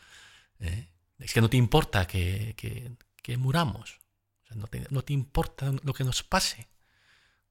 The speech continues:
Esta es la experiencia de los discípulos que acompañaron a Jesús. Es la experiencia de los discípulos, de los cristianos que están leyendo a Marcos en el siglo primero,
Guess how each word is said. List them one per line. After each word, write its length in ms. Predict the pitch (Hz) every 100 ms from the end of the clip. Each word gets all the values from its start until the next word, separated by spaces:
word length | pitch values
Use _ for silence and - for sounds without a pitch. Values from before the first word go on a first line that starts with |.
| - 110 - _
Esta 240 | 135 - 135
es 60 |
la 60 | 113
experiencia 760 | - 107 107 101 - 92 101 - _ _ _
de 60 | 90
los 140 | 85
discípulos 600 | 82 - - 123 110 98
que 80 | -
acompañaron 540 | - 92 87 87 87
a 40 | 90
Jesús. 480 | 107 - 180 - - _ _ _ _ _ _ _ _
Es 140 | - 110
la 60 |
experiencia 420 | 104 110 104 98
de 80 | 90
los 120 | 90
discípulos, 760 | 85 95 - 98 - 92 87 -
de 100 | 95
los 140 | 95 -
cristianos 380 | 101 - 95
que 60 | -
están 180 | - 107
leyendo 260 | 104 101
a 60 | 87
Marcos 540 | 92 104 - 85 - -
en 220 | 82 82
el 80 | -
siglo 260 | - 85
primero, 480 | 85 113 117 127 -